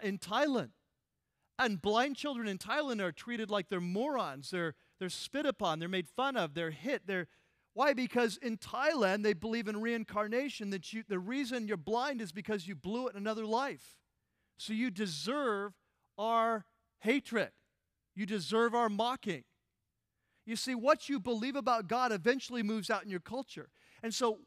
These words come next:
how did we as a culture in the Western world, and especially the United States, why do we believe in this God who's always for us? Uh, 'cause it doesn't matter what we, because we got it from the Bible, God of love. But what's happened as a culture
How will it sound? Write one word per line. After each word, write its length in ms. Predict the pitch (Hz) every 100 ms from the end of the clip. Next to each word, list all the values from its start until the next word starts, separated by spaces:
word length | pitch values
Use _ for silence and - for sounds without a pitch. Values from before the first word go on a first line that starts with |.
| _
how 220 | - 277 311
did 280 | 294 220
we 180 | 226 320 302
as 160 | 226 190
a 80 |
culture 680 | 190 - 277 302 - 196 190
in 120 | 226 202
the 80 |
Western 520 | 185 240 277 - 254 202
world, 240 | 196 196
and 80 | 196
especially 420 | 196 277 285 240
the 60 | 208
United 120 | 175
States, 260 | 254 233 - - _
why 280 | 190 208 302
do 120 | 339
we 140 | 294
believe 360 | 233 226 247 285
in 80 | 240
this 160 | 226
God 240 | 170 233 269
who's 220 | 247 196
always 380 | 196 247 277 254
for 280 | - 233 240
us? 220 | 247 - - _ -
Uh, 200 | 175 190
'cause 180 | 196
it 40 | 226
doesn't 200 | 240 226
matter 160 | 226
what 140 | 214 214
we, 80 | 220 -
because 420 | 240 220 240 285
we 80 | 233
got 220 | 214 214
it 60 | 247
from 100 | 240
the 60 | 240
Bible, 540 | 214 247 262 151 - _ _ _
God 180 | - 190
of 100 | 214
love. 320 | 226 277 214 - _ _ _ _ _ _ _ _ -
But 100 | 226
what's 260 | 233 240 -
happened 480 | 190 277 320 233 220
as 160 | 208
a 80 | 196
culture 720 | 165 - 285 311 - 185 156